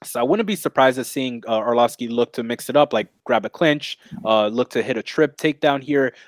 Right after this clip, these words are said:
I know Glover Teixeira was at A T T and, and Arlovsky was working with him, you know, quite a bit. And, you know, they have other, you know, huge heavyweights like, uh, Buchecha and, uh, a-, a-, and a number of other guys there. So,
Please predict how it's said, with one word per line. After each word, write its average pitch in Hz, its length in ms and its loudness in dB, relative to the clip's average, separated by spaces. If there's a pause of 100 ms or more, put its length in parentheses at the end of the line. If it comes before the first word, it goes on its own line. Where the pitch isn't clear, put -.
I 110 60 -2
know 127 160 0
Glover 123 320 2
Teixeira 127 520 2
was 120 220 -2
at 127 220 2
A 127 100 -8
T 123 160 -12
T 123 420 -6
and, 117 220 -6
and 117 160 -8
Arlovsky 113 460 -2
was 101 120 -10
working 110 360 -2
with 107 160 -6
him, 120 320 -6 (260)
you 123 80 -8
know, 117 140 -2
quite 120 220 2
a 113 60 0
bit. 120 340 4
And, 110 260 -8
you 120 100 -10
know, 107 80 -6
they 104 120 -2
have 110 340 2
other, 113 400 -2 (320)
you 120 80 -10
know, 110 80 -10
huge 107 300 -12
heavyweights 104 440 -8
like, 107 240 -6 (240)
uh, 107 160 0
Buchecha 113 800 0
and, 104 260 -6
uh, 98 300 -4
a-, 110 160 -16
a-, 113 260 -14
and 113 160 -6
a 104 40 -8
number 113 260 -4
of 104 100 -4
other 113 180 -2
guys 104 380 -2 (280)
there. 113 260 -2
So, 113 380 -2